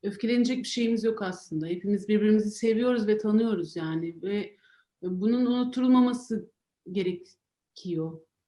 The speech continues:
Unutturulduğu yerde karşı çıkmamız gerekiyor. Esas karşı çıktığımız şey bunun unutturuluyor, unutturulmaya çalışılıyor olması gerek.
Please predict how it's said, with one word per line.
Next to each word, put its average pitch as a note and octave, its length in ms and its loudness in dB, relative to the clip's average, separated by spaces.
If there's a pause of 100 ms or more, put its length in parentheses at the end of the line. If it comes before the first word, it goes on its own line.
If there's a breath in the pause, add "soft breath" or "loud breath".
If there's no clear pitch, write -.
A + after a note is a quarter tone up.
Unutturulduğu B3 640 4
yerde C#4 300 6
karşı B3 320 0
çıkmamız F3+ 500 -2
gerekiyor. E3 380 -4
Esas D4 340 -2
karşı B3 260 0
çıktığımız A#3 440 -6
şey B3+ 220 -4
bunun B3 240 2
unutturuluyor, A#3 800 2
unutturulmaya A#3+ 560 0
çalışılıyor A#3+ 520 -2
olması F#3+ 360 -2
gerek. E3+ 300 -6